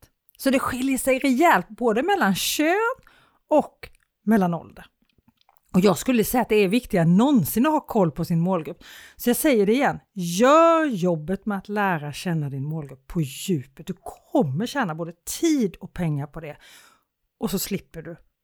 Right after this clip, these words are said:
lägga din kraft på fel kanal, utan att du kan lägga den på rätt kanal. Och det är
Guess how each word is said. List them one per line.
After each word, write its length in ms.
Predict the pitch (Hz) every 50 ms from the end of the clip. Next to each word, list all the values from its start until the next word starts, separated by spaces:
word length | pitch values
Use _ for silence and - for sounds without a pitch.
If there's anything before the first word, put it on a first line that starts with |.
| _ _ -
lägga 400 | 175 185 170 151 147 - 151 143
din 180 | 151 147 143
kraft 440 | - - - - - - - - _
på 80 | _ -
fel 400 | - - - 185 143 160 - - -
kanal, 400 | - 180 175 175 - - - 160
utan 220 | - - 185 170
att 100 | 156 -
du 80 | - 160
kan 180 | - 156 147
lägga 360 | 139 143 151 143 _ - 147 143
den 180 | 139 135 131 _
på 160 | - - 147 - _ - - 135
rätt 500 | - - - _ _ _ _ - _ _ _ _ _ _ _ _
kanal. 360 | - - - - - _ _ _ _ _ _ _ _ _ _ _ _ _ _ _ _ _ - -
Och 140 | - 262 220
det 220 | 175 214 185 208
är 60 | 202